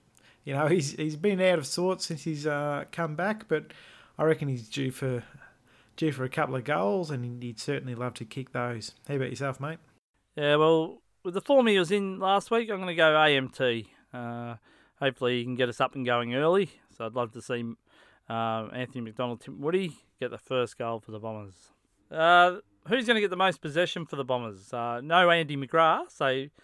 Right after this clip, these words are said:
Speaker 2: he's usually one that we consider. Uh, who are you gonna go with?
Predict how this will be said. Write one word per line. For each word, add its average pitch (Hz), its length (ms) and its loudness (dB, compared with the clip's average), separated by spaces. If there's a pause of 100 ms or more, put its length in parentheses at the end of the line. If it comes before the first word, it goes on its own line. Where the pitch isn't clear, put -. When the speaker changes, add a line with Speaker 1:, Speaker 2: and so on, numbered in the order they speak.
(840)
Speaker 2:
he's 190 220 -4
usually 165 320 0
one 170 280 2
that - 140 -10
we 147 140 -8
consider. 170 440 -6 (240)
Uh, 165 360 -8
who 147 120 -8
are 170 40 -2
you 147 120 -4
gonna 135 180 -6
go 120 220 -2
with? 107 180 -10